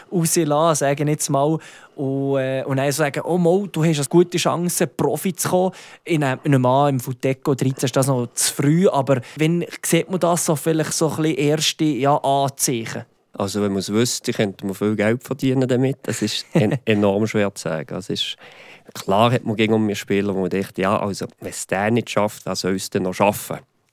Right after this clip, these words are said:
Speaker 2: Also, das hat man gegen um mich. Und jetzt gerade sie um mich, ja, ich habe vielleicht ein bisschen von meinen, ich bin jetzt acht Jahre, wo ich auf der Stufe bin, wo ich die F E dreizehn habe. Das heisst, ich habe jetzt fünfhundertsechzig Spieler gesehen in diesen acht Jahren. Es sind siebzig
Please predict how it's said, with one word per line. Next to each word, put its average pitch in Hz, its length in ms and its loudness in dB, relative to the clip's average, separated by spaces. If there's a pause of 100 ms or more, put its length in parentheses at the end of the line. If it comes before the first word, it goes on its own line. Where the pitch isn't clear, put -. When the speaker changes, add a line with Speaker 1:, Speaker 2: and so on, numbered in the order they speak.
Speaker 2:
Also, 87 340 -12
das - 260 -14
hat 90 200 -2
man 95 80 -4
gegen 104 220 2
um 85 200 0
mich. - 120 -8 (340)
Und 85 180 -6
jetzt 95 200 -4
gerade 101 280 0
sie - 140 -4
um 101 200 2
mich, 104 200 2 (420)
ja, 101 280 2
ich 113 120 0
habe 95 120 -2
vielleicht 104 260 -4
ein 104 80 -4
bisschen 101 180 -4
von 95 180 -6
meinen, 104 400 0
ich 92 120 -6
bin 104 100 -2
jetzt - 240 -6
acht 107 300 0
Jahre, 101 240 2
wo 110 80 0
ich 101 160 2
auf - 100 -6
der 104 240 -6
Stufe 107 540 -4
bin, 107 300 -2 (180)
wo 101 160 -4
ich 98 160 -2
die - 120 -8
F 101 260 -2
E 98 80 0
dreizehn 101 460 -4
habe. 123 200 -2 (420)
Das - 200 -6
heisst, 101 260 0
ich 104 60 4
habe 104 60 4
jetzt 104 140 -2
fünfhundertsechzig 104 920 -2
Spieler 143 420 -4
gesehen - 280 -2
in 135 60 0
diesen 127 200 0
acht 123 320 -4
Jahren. 117 200 -2
Es 127 100 -8
sind 104 180 -4
siebzig - 580 -6